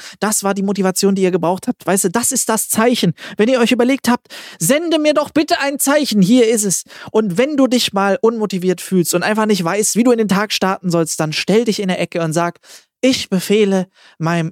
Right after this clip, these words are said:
inneren Unterbewusstsein, mir die Power zu geben, die ich für den heutigen Tag brauche.“ Tschakka! So, und wenn du das gemacht <laughs> hast, dann kannst du eigentlich auch unbeschwert reinstarten und dann geht's da los.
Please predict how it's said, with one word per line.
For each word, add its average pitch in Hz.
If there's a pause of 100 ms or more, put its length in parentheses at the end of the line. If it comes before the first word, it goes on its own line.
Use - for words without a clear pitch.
inneren 202
Unterbewusstsein, 170 (380)
mir 190
die 196
Power 202
zu 170
geben, 165
die 147
ich -
für 147
den 139
heutigen 147
Tag 135
brauche.“ 139 (460)
Tschakka! 220 (380)
So, 226 (280)
und 208
wenn 233
du 226
das 302
gemacht 285
<laughs> -
hast, - (260)
dann 254
kannst 262
du 226
eigentlich 220
auch 180
unbeschwert 214
reinstarten 190 (220)
und 175
dann 170
geht's 175
da 151
los. 147